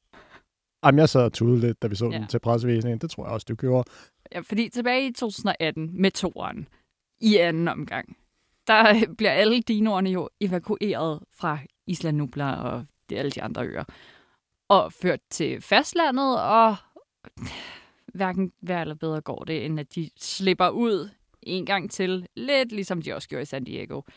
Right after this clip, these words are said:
Speaker 1: Men
Speaker 2: Takket være en, øh, klonpige,
Speaker 1: <laughs>
Speaker 2: som siger, at hun er i live, og dinoerne er også i live, fordi hun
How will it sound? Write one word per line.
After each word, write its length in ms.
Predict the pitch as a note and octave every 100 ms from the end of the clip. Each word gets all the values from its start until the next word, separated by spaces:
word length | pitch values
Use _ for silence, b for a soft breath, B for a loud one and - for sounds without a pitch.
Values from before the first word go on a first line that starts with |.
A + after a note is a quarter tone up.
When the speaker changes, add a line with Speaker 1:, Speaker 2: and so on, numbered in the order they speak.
| b b b G#3+
Speaker 1:
Men 80 | E3
Speaker 2:
Takket 420 | F3+ G3+ A#3 G#3
være 380 | D#3 D3 F3 - _ -
en, 400 | G3 F3 E3+ - -
øh, 240 | F#3+ E3+ E3 _ - - -
klonpige, 1600 | - - A#3 D#4+ D#4+ F4 B3 - _ _ - - G#3 F#3+ A#3+ E4+ - -
Speaker 1:
<laughs> 720 | - - - G#2+ - _ -
Speaker 2:
som 140 | A3 G#3
siger, 380 | - A3 A3 -
at 140 | F#3 F3
hun 280 | A3+ A3
er 140 | - G3
i 60 | F3
live, 480 | E3 D3+ D3+ D#3 -
og 200 | D#3 G3
dinoerne 540 | G3 G3 - F3 E3+
er 260 | E3+ F3 F3 -
også 420 | F3 E3 - E3+ _
i 120 | E3
live, 540 | D#3 D3+ C#3+ C#3+ C#3+ C#3 -
fordi 460 | D#3+ C#3+ C#3 - -
hun 500 | - F3+ E3 D3+